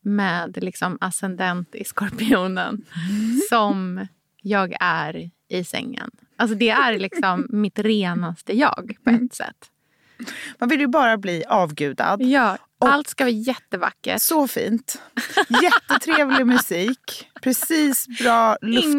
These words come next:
Speaker 2: luftfuktighet.
Speaker 1: stör.
Speaker 2: Nej.
Speaker 1: Inget dåligt ljus.
Speaker 2: Bara ljuvl-, alltså så här, precis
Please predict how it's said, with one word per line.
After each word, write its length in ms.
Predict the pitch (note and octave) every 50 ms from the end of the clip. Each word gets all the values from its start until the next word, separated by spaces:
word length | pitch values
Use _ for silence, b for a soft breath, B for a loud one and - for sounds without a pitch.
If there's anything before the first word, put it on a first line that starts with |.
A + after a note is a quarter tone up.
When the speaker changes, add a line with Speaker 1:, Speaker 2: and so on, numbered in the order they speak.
| D4+ D4+
Speaker 2:
luftfuktighet. 680 | D4 C#4+ - C4 A#3 A3 A#3 G3 G3+ F#3+ F#3+ G#3+ C4+ -
Speaker 1:
stör. 600 | - - F#3 F3 F#3 G#3+ B3 A#3+ C4+ D4+ D4 - _
Speaker 2:
Nej. 400 | - B3+ C4 C4 C#4 C4+ B3+ - -
Speaker 1:
Inget 420 | D#4+ D4+ C#4+ C#4+ C#4+ C#4 B3+ A#3
dåligt 480 | C#4 C4+ C4 A#3 G#3 G#3+ A3 - - -
ljus. 380 | F3+ F#3 F3 F#3 G#3 A#3 G#3+
Speaker 2:
Bara 340 | C4+ C#4 B3+ A#3 G#3+ G#3+ A3
ljuvl-, 500 | A3+ A3+ B3 C#4 C#4 A#3+ F#3+ G3+ A#3 -
alltså 200 | - C4 A3 C#4
så 120 | B3+ - C4+
här, 260 | A#3+ A3+ A3 G#3+ G#3 - _ _ _ _ _ - - -
precis 360 | - F4+ - - - A#4+